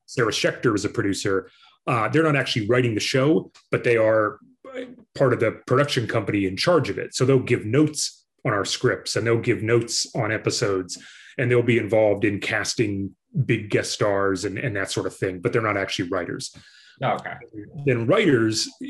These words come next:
Speaker 1: when you start out as a writer, when you get your first staff job, your rank is staff writer,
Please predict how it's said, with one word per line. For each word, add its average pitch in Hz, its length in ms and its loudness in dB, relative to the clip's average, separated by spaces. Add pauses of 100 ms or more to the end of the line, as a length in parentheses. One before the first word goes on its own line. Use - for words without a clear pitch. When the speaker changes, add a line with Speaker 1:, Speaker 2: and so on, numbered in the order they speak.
(160)
Speaker 1:
when 139 200 4
you 131 80 6
start 170 240 2
out 151 120 6
as 135 100 4
a 123 60 6
writer, 95 400 2
when 104 180 -2
you 104 100 -4
get 139 160 -2
your 135 100 2
first - 280 -2
staff 101 300 -2
job, 98 280 -2
your 107 120 2
rank 110 400 0 (480)
is - 560 0
staff 101 400 -2
writer, 101 300 -8